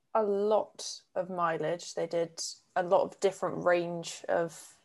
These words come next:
simulations. Obviously, having two rookies, um, Gunther Steiner said that the purpose of the test was mainly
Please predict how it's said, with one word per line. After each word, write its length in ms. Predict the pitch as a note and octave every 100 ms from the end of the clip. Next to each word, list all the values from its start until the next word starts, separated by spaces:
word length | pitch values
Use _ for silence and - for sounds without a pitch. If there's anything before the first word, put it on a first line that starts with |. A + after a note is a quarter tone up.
| _
simulations. 1000 | - F#3 F3 E3+ E3+ E3+ D#3+ E3+ F3+ F3+
Obviously, 340 | F3+ E3+ F3
having 200 | E3 E3
two 140 | D#3+ E3+
rookies, 580 | E3+ E3 - E3 D#3+ - - - - - -
um, 440 | F3 E3+ E3+ F#3 - _ -
Gunther 200 | F3+ -
Steiner 580 | - E3 E3 D#3+ E3 - _
said 340 | - - D#3+ D#3+
that 280 | - D#3+ - _ _ _ _ _ _ _ _ _ -
the 100 | F#3
purpose 420 | - E3+ E3+ D#3
of 140 | D#3+
the 60 | D#3
test 420 | - D#3+ D#3 -
was 180 | E3+ D#3+
mainly 560 | E3 D#3+ D#3 D#3 D#3